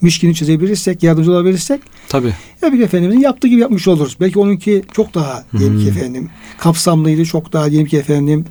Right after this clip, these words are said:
Speaker 1: sevabı boldu çünkü çok zor şartlarda
Speaker 2: Evet.
Speaker 1: şey yapıyordu ama bizim o insanın problemini çözmek üzere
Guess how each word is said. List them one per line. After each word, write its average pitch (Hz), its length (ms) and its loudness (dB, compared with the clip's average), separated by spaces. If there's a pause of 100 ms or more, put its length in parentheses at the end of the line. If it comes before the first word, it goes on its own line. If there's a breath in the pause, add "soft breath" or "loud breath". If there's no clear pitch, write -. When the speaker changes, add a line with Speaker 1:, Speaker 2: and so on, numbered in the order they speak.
(140 loud breath)
Speaker 1:
sevabı 151 440 2
boldu 151 280 0
çünkü 170 380 0
çok 175 260 0
zor 180 160 4
şartlarda 147 680 -6 (180)
Speaker 2:
Evet. 101 200 -4
Speaker 1:
şey 165 140 0
yapıyordu 151 640 -4
ama 339 300 -2 (640 loud breath)
bizim 240 280 2
o 185 300 0
insanın 202 560 2
problemini 175 460 0
çözmek 165 420 -2
üzere 160 400 0